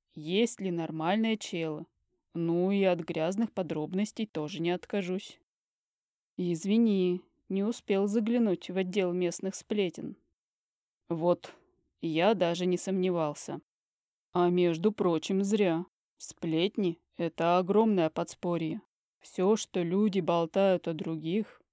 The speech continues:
это не только полезная информация об этих других, но и о тех, кто это болтает.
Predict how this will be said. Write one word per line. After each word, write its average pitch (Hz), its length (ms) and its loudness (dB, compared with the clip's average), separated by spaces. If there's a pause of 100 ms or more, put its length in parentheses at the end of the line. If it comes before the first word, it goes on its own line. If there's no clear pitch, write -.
(160)
это 165 320 -2
не 180 160 2
только 226 460 2
полезная 180 580 2
информация 170 880 -2 (160)
об 170 200 -2
этих 165 300 -4
других, 175 560 -2 (640)
но 175 320 4
и 170 80 2
о 202 240 4
тех, 175 380 -2
кто 190 240 -2
это 175 260 0
болтает. 175 760 0